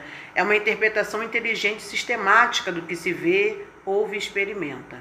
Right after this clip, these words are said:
Em vez de somente assistir a vídeos ou fazer exercícios, eles devem usar o potencial das ferramentas, tanto online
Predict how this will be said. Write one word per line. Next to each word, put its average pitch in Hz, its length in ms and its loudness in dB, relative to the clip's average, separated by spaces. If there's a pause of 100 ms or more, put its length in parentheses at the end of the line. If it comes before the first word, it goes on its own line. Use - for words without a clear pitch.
(580)
Em 160 80 -2
vez 226 220 6
de - 60 -8
somente 233 440 2
assistir - 340 -2
a 180 100 4
vídeos 170 560 -4
ou 175 80 0
fazer 170 260 0
exercícios, 170 1000 -4 (400)
eles 190 200 2
devem 220 320 8
usar 208 320 6
o - 60 -4
potencial 220 580 0
das 208 180 -2
ferramentas, 180 720 0
tanto 214 280 -4
online 214 680 4